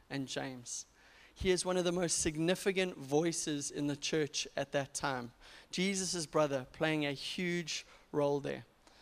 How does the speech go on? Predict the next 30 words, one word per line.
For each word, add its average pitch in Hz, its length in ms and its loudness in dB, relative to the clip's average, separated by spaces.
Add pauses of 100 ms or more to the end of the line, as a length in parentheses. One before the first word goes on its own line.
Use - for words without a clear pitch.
(320)
A - 20 0
man 151 160 2
of 143 80 -2
stature, 185 600 2
of 147 240 -2
authority, 165 800 -2
and 143 160 -6
of 135 80 -6
significance. 135 840 -6 (520)
And 147 120 0
as 147 120 -2
we 208 120 0
come 233 260 4
to 240 100 -4
this 190 240 0
letter 165 280 4
here, 143 340 -2 (500)
I 156 100 0
want 180 120 2
to 185 60 2
ask 170 260 2
you, 156 80 0
Red 147 180 0
Point 156 260 -6
Durban, 139 280 0
would 139 160 -4
you 196 200 -4
open 175 300 0
your 160 140 -2
hearts 151 420 -2